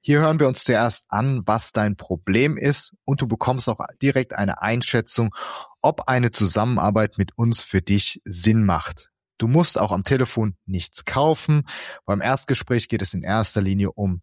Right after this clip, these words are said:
die zwei Fragen. Was ist dein Problem? Und können wir es für dich lösen? Du kannst auch einfach eine Nachricht auf Instagram schreiben.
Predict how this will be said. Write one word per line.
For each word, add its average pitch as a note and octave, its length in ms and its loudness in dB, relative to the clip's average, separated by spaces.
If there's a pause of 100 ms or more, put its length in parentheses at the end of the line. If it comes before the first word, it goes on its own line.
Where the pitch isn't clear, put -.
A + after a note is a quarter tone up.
(160)
die - 100 -10
zwei F2+ 380 -2
Fragen. A#2+ 800 0 (340)
Was G#2+ 320 -2
ist - 220 -4
dein F#2+ 140 2
Problem? D3+ 500 2 (500)
Und - 360 0
können C3 400 0
wir A2 140 0
es G2+ 120 -4
für - 160 -8
dich G2 260 -10
lösen? F#2 640 -2 (760)
Du C3 100 -2
kannst F3+ 260 2
auch F#3 140 2
einfach D#3 400 2
eine A#2+ 220 2
Nachricht B2 380 2
auf A2+ 120 0
Instagram D#3 500 2
schreiben. C#3+ 680 0